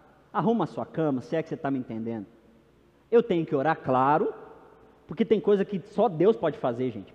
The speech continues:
Perdão dentro de um casamento. Eu acredito que é só Deus que pode ajudar alguém a perdoar alguém dentro de um casamento. Eu acredito. Mas também não força a amizade, né? Então a gente precisa arrumar a nossa casa.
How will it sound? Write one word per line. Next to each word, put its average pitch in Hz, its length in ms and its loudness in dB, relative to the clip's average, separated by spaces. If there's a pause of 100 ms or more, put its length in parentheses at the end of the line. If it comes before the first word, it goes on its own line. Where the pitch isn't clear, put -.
Perdão 175 720 4 (100)
dentro 170 280 -2
de 151 80 -6
um 147 40 -4
casamento. 135 640 -4 (340)
Eu 214 180 8
acredito 160 380 -2
que 160 80 -6
é 147 40 -4
só 247 280 -4
Deus 208 440 4
que 226 100 -6
pode 175 300 -2
ajudar 139 580 -4
alguém 151 400 0
a 139 40 -2
perdoar 165 440 0
alguém 143 240 0
dentro 131 160 -2
de 131 60 -6
um - 40 -14
casamento. 127 380 -6 (560)
Eu 180 140 4
acredito. 139 520 -2 (960)
Mas 175 160 -2
também 156 240 0
não 226 100 0
força 156 300 -2
a - 20 -4
amizade, 180 380 -4
né? 151 220 -4 (2500)
Então 254 180 -2
a 254 40 6
gente 262 100 2
precisa 262 180 -6
arrumar 226 220 -2
a 226 40 -4
nossa 226 180 -8
casa. 202 440 -4